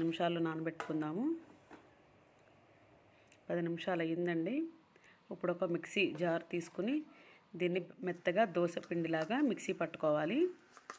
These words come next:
ఈ బ్రేక్ఫాస్ట్ అప్పటికప్పుడు మనకి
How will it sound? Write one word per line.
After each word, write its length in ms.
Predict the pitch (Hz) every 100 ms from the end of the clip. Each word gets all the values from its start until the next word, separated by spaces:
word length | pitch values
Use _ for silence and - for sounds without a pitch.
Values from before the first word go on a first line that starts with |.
| _ - _ _ _ _ - 196
ఈ 40 | 185
బ్రేక్ఫాస్ట్ 600 | 185 175 - 285 277 - 294 339 -
అప్పటికప్పుడు 580 | - 175 175 175 180 226
మనకి 300 | 180 170 -